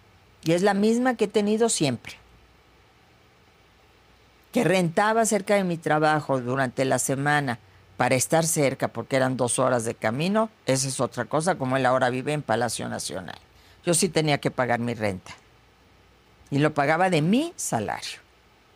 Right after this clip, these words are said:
Pero mi casa es mi casa y siempre lo ha sido, y veintiocho años tengo viviendo ahí. Entonces,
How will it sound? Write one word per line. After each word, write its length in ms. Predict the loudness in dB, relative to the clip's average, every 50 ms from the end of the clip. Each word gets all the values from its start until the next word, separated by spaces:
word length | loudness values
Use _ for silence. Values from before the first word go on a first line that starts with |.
| _ _ _ _ _ -20 _ _ _ -2
Pero 440 | 0 2 2 4 2 2 0 -2 -6 -14 _ _ _ _ _ _ _ _ _ _ _
mi 120 | -2 -2 0
casa 420 | 0 0 0 2 2 2 2 0 2
es 240 | 2 0 2 2
mi 160 | 0 0 -2 -2
casa 360 | -2 -2 -2 -2 -2 -2 -4
y 40 | -2
siempre 320 | -2 -4 -4 -4 -4 -2 0
lo 100 | 0 0
ha 40 | 0
sido, 500 | 0 -2 -4 -4 -4 -2 -2 0 0 -2
y 120 | -2 -4
veintiocho 500 | -4 -4 -4 -4 -2 -4 -4 -2 -2 -2
años 220 | -2 -2 -4 -4 -6
tengo 240 | -8 -6 -6 -4 -4
viviendo 460 | -4 -6 -6 -6 -8 -8 -6 -8 -8
ahí. 160 | -10 -12 -16 -20 _ _ _ _ _ _ _ _ _ _ _ _ _ _ _ _ _ _ _ _ -8
Entonces, 600 | -8 -4 -2 -2 -2 0 0 0 0 -2 -4 -8